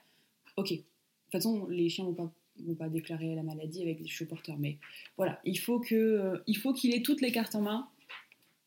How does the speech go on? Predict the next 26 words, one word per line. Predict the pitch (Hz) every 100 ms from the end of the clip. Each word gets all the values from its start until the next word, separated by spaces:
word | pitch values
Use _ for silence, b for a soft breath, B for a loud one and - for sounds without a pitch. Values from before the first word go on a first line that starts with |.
| _ -
et | 175
qu'il | 185
soit | 202
lucide | 202 214 247 247 254 -
sur | - 202
ce | -
qu'il | 196
fait. | - - _ _ _ _ -
Donc | 175 170
ça, | 226
c'est | - 220 196
la | 185
pre-, | - 190
la | 180 170
base, | 185 214
c'est, | - 190 190
euh, | 165 156 -
faire | 185
les | 175
tests | 165 165
de | 160
santé. | 151 147 _ _
Pour | - 160
moi, | 175
c'est, | 175 -
euh, | -